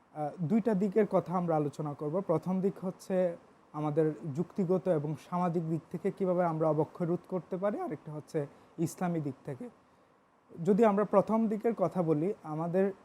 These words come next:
অবক্ষয়ের যে মিড টার্মগুলো থাকে, অবক্ষয়ের যে যে সমস্যাগুলো থাকে, এই সমস্যাগুলোকে আইডেন্টিফাই করা। এটাকে আমরা কিভাবে করতে পারি?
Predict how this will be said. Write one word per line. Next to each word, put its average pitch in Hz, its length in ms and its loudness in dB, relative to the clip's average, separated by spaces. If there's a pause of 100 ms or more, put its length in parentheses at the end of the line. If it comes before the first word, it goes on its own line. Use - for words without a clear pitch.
(200)
অবক্ষয়ের 202 840 4
যে 190 320 2
মিড 170 220 0 (140)
টার্মগুলো 185 540 0
থাকে, 151 280 -8
অবক্ষয়ের 151 520 2
যে 180 160 2
যে 170 100 0
সমস্যাগুলো 175 680 -4
থাকে, 180 400 -6 (400)
এই 196 160 4
সমস্যাগুলোকে 214 800 -4
আইডেন্টিফাই 147 720 -2
করা। 233 220 -6 (460)
এটাকে 175 220 6
আমরা 208 140 0
কিভাবে 208 380 2
করতে 190 340 -2
পারি? 151 260 0